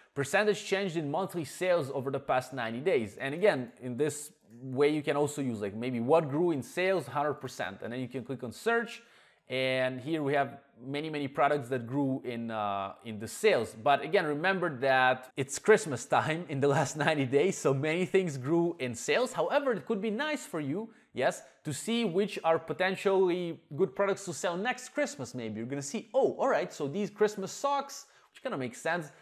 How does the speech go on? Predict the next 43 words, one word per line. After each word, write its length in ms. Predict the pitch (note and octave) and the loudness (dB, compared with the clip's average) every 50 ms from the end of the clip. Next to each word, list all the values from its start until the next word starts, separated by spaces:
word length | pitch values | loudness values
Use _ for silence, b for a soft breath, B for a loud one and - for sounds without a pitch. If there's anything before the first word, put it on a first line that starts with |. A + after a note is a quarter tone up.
| b b b b | b b b b
they 160 | B2 C#3+ C#3 | 0 0 0
grew 320 | C3 C3+ F3+ G3 G3 G3 | 0 2 2 4 4 4
in, 200 | F3+ F3 D#3+ D3+ - _ _ _ _ _ _ _ | 2 -2 -4 -8 -12 _ _ _ _ _ _ _
in 140 | - C#3+ C#3 | -6 -6 0
their 140 | C#3 C#3+ C#3 | 2 2 0
sales 580 | - - - F3 E3+ E3+ E3 E3 D3+ C3 C#3 D3 - - _ - | 0 -2 -2 2 4 4 4 4 2 0 -4 -10 -14 -16 _ -10
w-, 260 | C#3 C3 C#3 - - | -2 0 0 0 0
like, 360 | B2+ A#2 G#2 G#2 - - - - | -2 -2 -2 -2 -4 -8 -10 0
two 120 | F#3+ G3+ | 2 4
hundred 300 | F#3 F3 E3 D3 C3 - | 4 4 2 0 -4 -4
percent. 400 | - B2 - - - F#2+ F#2 F#2 - _ _ _ | -6 -8 -6 -4 -6 -6 -6 -8 -14 _ _ _
So 200 | - - D#3 C#3+ | -2 2 6 6
in 100 | C#3+ C#3+ | 6 6
this 200 | D3 F#3 F#3 F#3 | 6 2 2 4
way, 140 | G3 G#3+ G#3+ | 2 2 2
you 60 | G#3 | 2
can 120 | E3+ - E3+ | 0 -4 -2
kinda 220 | - F3+ E3+ F3 | -2 -2 0 0
understand 720 | F3 F3 D3 D3+ C#3+ - - - - E3+ D#3+ D#3 D#3 D#3 C3+ | -2 -2 -2 -4 -4 -6 -6 -6 -2 0 2 2 0 0 -4
the 60 | C3 | -6
sales 340 | B2+ - F3+ E3 C#3 C3 - | -4 -2 0 2 2 2 2
changes. 400 | - G#3 G3 D#3+ A2+ A2 G#2 A2+ | 0 -2 -2 0 -2 -4 -6 -4
Now, 240 | C3+ C#3 C#3 C3+ A#2+ | 2 4 4 4 4
of 120 | - - - | 2 2 4
course, 260 | G#3 G3+ - - - | 4 4 4 2 2
outside 540 | C3+ C#3+ D3 D3 - - - E3+ D#3 E3+ E3+ | 4 4 4 4 2 -2 2 4 4 6 4
of 140 | D#3 C3 - | 2 0 2
Christmas, 440 | - F#3+ F3 - F3+ F3 D#3+ - - | 0 0 0 0 -4 -6 -6 -4 -6
it 120 | C#3 - | -10 -6
could 180 | - D#3 C3+ C3+ | -6 -6 -4 -2
be 60 | C#3+ | -2
really 220 | C#3+ D#3 D#3 D3+ | 0 0 0 -2
nice 360 | D3 D3 C#3+ C#3 C#3 C3+ - - - | -2 0 0 0 0 -2 -6 -14 -10
to 100 | C3 A#2+ | -8 -8
see, 400 | - - - - D#3+ G#3 B3 B3 B B B B B B | -8 -8 -10 -8 -8 -8 -8 -10 B B B B B B
or 200 | B A#3 B3+ C4+ | B 6 8 8
you 120 | B3 B3+ A#3+ | 8 6 2
can 160 | B3 A#3+ G#3 | 2 0 -2
simply 420 | - - A#3 A#3 G#3 G#3+ A3 G3 | 0 -2 -2 -2 0 2 0 0
include 600 | F3+ F3+ D#3+ - - F#3 A3 A3 A3 G3 D#3+ D#3 - - | 0 -2 -6 -6 -4 -2 0 2 2 0 -2 -6 -6 -2
or 140 | D3 C#3 C3+ | 0 0 0
exclude 560 | C3 - - - - - F3 G3 F#3+ D#3+ C3+ | 0 -2 -10 -14 -8 -2 2 2 2 2 0
Christmas 720 | - - F3 E3+ D#3+ - - E3 E3 E3 C#3+ - - - | -4 -2 -2 -2 -2 -4 -8 -6 -4 -4 -4 -6 -8 -12